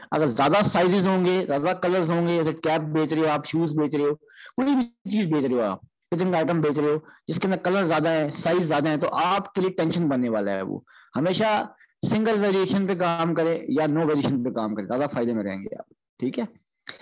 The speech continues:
उसके बाद जो चीजें बिजली से चलती हैं, electrical atoms जो होते हैं, सॉकेट्स वाले atom, जैसे oven है हमारे पास, इस तरह के बहुत से atom होते हैं, sandwich maker है, जो बिजली से चलते हैं,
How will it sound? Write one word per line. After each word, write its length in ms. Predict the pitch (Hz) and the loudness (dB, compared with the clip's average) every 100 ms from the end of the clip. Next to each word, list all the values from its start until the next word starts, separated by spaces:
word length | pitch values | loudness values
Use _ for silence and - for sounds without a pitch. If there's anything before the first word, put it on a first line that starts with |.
| - - | -18 -6
उसके 240 | 175 240 | -2 0
बाद 300 | 233 226 226 - | 2 2 0 -2
जो 180 | 151 190 | -2 0
चीजें 680 | 190 196 190 208 - - 151 | 0 -2 0 0 -2 -8 -4
बिजली 200 | 135 180 | -2 0
से 100 | 226 | 0
चलती 360 | 180 143 - 147 | 0 -2 -2 -2
हैं, 200 | 135 139 | -2 -2
electrical 540 | - 135 - 180 180 | -2 -4 -2 -2 0
atoms 320 | 147 147 139 | 0 0 -2
जो 80 | 131 | -2
होते 200 | 113 123 | -2 -2
हैं, 160 | 120 127 | -2 -2
सॉकेट्स 420 | - 127 156 - | -2 -4 -4 -2
वाले 120 | 139 | -2
atom, 240 | 123 123 123 | 0 -2 -2
जैसे 320 | 120 - 139 | -4 -4 0
oven 200 | 143 143 | 0 0
है 100 | 131 | 0
हमारे 200 | 123 117 | 0 -2
पास, 320 | 120 120 127 - - - | -2 -2 -4 -10 -20 -8
इस 140 | 226 - | -6 -2
तरह 240 | 233 240 | 0 0
के 60 | 220 | 2
बहुत 200 | 233 208 | 2 2
से 60 | |
atom 220 | 175 131 123 | 0 -2 -4
होते 240 | 104 107 | -6 -6
हैं, 200 | 107 95 - _ | -6 -8 -12 _
sandwich 320 | - 139 143 | -4 -2 0
maker 300 | 131 123 139 | -2 -2 -2
है, 180 | 123 123 - - - _ _ - | -2 -4 -8 -20 -20 _ _ -4
जो 100 | 190 | 0
बिजली 300 | 202 233 233 | 2 2 2
से 60 | |
चलते 240 | 156 123 | 0 -2
हैं, 100 | 110 | -4